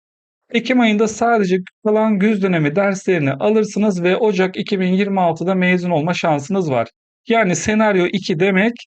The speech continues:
erken mezun olmak isteyen arkadaşlar kaldığı dersler yoksa bir üst sınıftan öncelikle bahar dönemi derslerini seçmek üzere bir buçuk yılda hatta sadece toplam beş tane dersiniz kaldıysa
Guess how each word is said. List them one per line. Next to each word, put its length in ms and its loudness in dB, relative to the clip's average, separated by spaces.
erken 500 0
mezun 360 0
olmak 360 -2
isteyen 380 -4
arkadaşlar 840 -2
kaldığı 460 0
dersler 400 -2
yoksa 440 0
bir 260 2
üst 220 0
sınıftan 480 -2
öncelikle 540 0
bahar 340 -2
dönemi 300 0
derslerini 400 -2
seçmek 440 -4
üzere 420 0
bir 100 2
buçuk 380 -2
yılda 280 0
hatta 500 -2
sadece 580 0
toplam 440 -2
beş 200 -2
tane 220 -2
dersiniz 420 -2
kaldıysa 600 -2